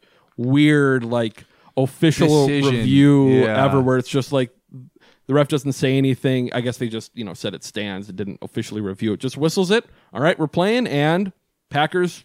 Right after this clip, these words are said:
Speaker 1: turnover. Kevin
Speaker 2: Yeah,
Speaker 1: King
Speaker 2: no,
Speaker 1: actually
Speaker 2: no
Speaker 1: caught the
Speaker 2: announcement
Speaker 1: ball.
Speaker 2: or anything. Yeah, that was, uh, that was cool. But yeah, good for Kevin, man. I mean, <laughs> even, <laughs> it's like, even when he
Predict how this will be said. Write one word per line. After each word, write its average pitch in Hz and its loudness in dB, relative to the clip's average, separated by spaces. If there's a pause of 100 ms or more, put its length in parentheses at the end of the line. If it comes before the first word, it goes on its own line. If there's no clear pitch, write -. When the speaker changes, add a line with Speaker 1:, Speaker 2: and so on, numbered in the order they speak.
(140)
Speaker 1:
turnover. 196 0
Kevin 147 -2
Speaker 2:
Yeah, 117 -4
Speaker 1:
King 175 2
Speaker 2:
no, - -6
Speaker 1:
actually 147 2
Speaker 2:
no - 2
Speaker 1:
caught 165 2
the 180 0
Speaker 2:
announcement - 0
Speaker 1:
ball. 208 2
Speaker 2:
or 135 0
anything. 135 -4
Yeah, 107 -4
that 101 -6
was, 101 -8
uh, 101 -4
that 98 -6
was 110 -10
cool. 147 -2
But 151 -4
yeah, 196 0
good 170 -6
for 254 -8
Kevin, 165 -4
man. 107 -8 (380)
I 120 -6
mean, 131 -4 (880)
<laughs> - -6
even, 170 -4 (340)
<laughs> 226 -16
it's - -18
like, 143 -8
even 214 -2
when 185 0
he 165 -4